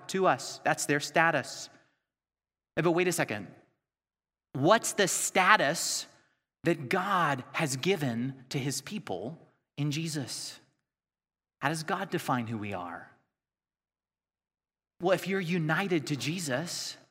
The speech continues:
God defines your status as holy, clean, pure, special,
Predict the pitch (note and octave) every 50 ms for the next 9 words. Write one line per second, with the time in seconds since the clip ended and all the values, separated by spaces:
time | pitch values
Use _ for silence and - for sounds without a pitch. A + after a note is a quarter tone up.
0 | _ _ _ _ _ _ _ _ _ - D#3+ E3 G3 E3 D#3 E3+ - - - F3+
1 | F3+ F3+ F#3 D3 B2+ C3 D3+ E3 E3 E3 - - D#3+ E3 F3+ F3 D3+ C#3 C3+ -
2 | - - C3 C3 C3 D3 D3+ D#3 D3 C3+ - - - - _ _ _ _ _ _
3 | _ _ _ _ - - - D3 D#3 F3 G3+ G#3 F#3+ E3 D3+ B2 A2 G2+ C#3 B2+
4 | - - _ _ _ _ _ _ _ _ _ _ _ _ _ _ _ _ - _
5 | - _ _ _ _ _ - - - F#3+ F#3 F#3+ F#3+ F3 D#3 C#3 B2 A2 G2+ -
6 | - - - _ _ _ _ _ _ _ _ _ _ _ _ - _ _ _ -
7 | - F3+ F3 F3+ F3 E3+ D#3 C#3+ A#2+ G#2 G2 F#2 - - _ _ _ - - -
8 | - - - G3+ F#3+ - - - D#3+ B2+ A2+ F2